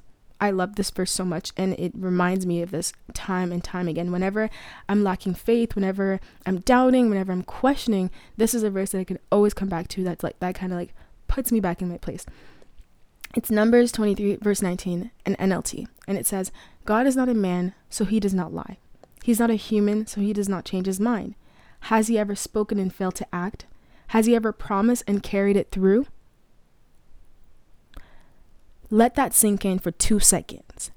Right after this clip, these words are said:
For two seconds, let that sink in, m-, digest it, you know, s-, eat it up nicely, 'cause the word of God is the bread of life.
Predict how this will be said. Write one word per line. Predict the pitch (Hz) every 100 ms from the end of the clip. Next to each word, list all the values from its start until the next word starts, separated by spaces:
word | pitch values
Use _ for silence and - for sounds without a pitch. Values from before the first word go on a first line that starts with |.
| -
For | 202
two | - - - 262
seconds, | - 220 202 208 196 196 - - -
let | 196 208
that | 208 -
sink | - 220 202 -
in, | 196 190 190 - - - -
m-, | 180 - _ _ -
digest | 190 180 190 208 196 - - -
it, | 202 190 - - -
you | 208
know, | 202 190
s-, | 185 - - - - -
eat | 226 214
it | 202
up | 196 - - - _
nicely, | 202 196 185 202 - 208 208 -
'cause | - 196 165 - - -
the | -
word | 196 202
of |
God | 196 190
is | 190
the | 185
bread | 185
of | 185
life. | 185 185